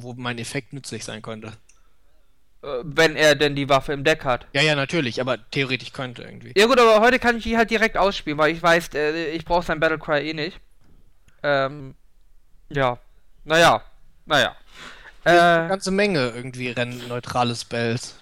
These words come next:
Speaker 1: die ich hier sehe. Das ist sehr interessant.
Speaker 2: Aber sind ja erst so um die dreißig Karten von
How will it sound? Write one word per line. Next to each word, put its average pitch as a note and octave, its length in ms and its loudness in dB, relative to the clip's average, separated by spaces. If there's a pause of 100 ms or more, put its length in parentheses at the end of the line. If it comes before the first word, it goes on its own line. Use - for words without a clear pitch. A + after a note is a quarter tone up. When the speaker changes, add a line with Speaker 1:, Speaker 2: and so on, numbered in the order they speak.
Speaker 1:
die B2 100 -12
ich B2 120 -14
hier B2 100 -10
sehe. A#2+ 280 -10
Das D3+ 160 -12
ist D#3+ 200 -14
sehr D#3 120 -8
interessant. C#3 520 -12 (120)
Speaker 2:
Aber F#3 180 2
sind A3 160 -4
ja G#3+ 60 2
erst F3+ 220 -2
so F3 80 -6
um F3 220 -10
die E3+ 100 -10
dreißig D3+ 520 0
Karten D3+ 320 -4
von D#3 280 -10